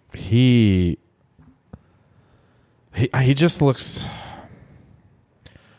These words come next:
don't know what it is. Like, he shows moments. Like, there were, so this game started out, I mean, Seahawks won thirty-two twenty-eight. They're five and one, which is fantastic. Haven't been five and one in a season since their Super Bowl winning year. It's fan-,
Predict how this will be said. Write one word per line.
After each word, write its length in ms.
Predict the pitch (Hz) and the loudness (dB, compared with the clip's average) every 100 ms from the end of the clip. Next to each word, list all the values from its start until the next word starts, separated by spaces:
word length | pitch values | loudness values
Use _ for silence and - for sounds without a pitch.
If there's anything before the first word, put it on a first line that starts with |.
| _ 151 | _ 0
don't 80 | |
know 80 | 151 | 4
what 140 | 131 104 | 4 2
it 60 | |
is. 200 | 90 78 | 0 -2
Like, 120 | 104 101 | -4 -4
he 100 | 123 | -4
shows 500 | - 156 165 156 120 | 2 4 4 2 2
moments. 580 | 123 170 165 - - | 2 2 -2 -8 -10
Like, 180 | 127 107 | -10 -4
there 140 | 156 170 | 0 2
were, 220 | 147 110 | 2 2
so 180 | - 143 | 0 -2
this 160 | 180 | -2
game 180 | 180 165 | -4 -2
started 220 | - 110 | 2 2
out, 160 | 87 - | 0 -2
I 40 | |
mean, 140 | 123 117 | -4 0
Seahawks 380 | 196 185 135 | 2 2 0
won 320 | 131 113 107 110 _ _ _ _ _ _ _ - | 0 0 0 -6 _ _ _ _ _ _ _ 0
thirty-two 380 | 160 151 - 123 | 2 2 0 -2
twenty-eight. 520 | 127 110 95 87 - _ _ _ _ _ _ _ _ _ _ _ _ _ - | -2 -2 -4 -8 -12 _ _ _ _ _ _ _ _ _ _ _ _ _ -6
They're 180 | 104 98 | -6 0
five 240 | 139 135 | 2 4
and 120 | 120 | 2
one, 300 | 98 92 90 | 2 2 0
which 160 | 92 - | -6 -8
is 100 | - | -2
fantastic. 580 | 131 113 101 90 - 92 | -2 2 2 2 0 0
Haven't 140 | 120 | 0
been 80 | 104 | 0
five 260 | 110 98 | 2 2
and 80 | 95 | 4
one 140 | 90 90 | 2 2
in 60 | |
a 40 | 87 | -2
season 320 | 87 82 85 | -6 -4 -4
since 240 | 85 82 | -6 -6
their 140 | 82 76 | -6 -6
Super 220 | 92 87 | -6 -4
Bowl 200 | 82 82 | -2 -2
winning 200 | 80 80 | -2 -2
year. 240 | 80 78 - _ _ _ _ _ _ | -4 -6 -12 _ _ _ _ _ _
It's 80 | - | -4
fan-, 160 | 90 | -4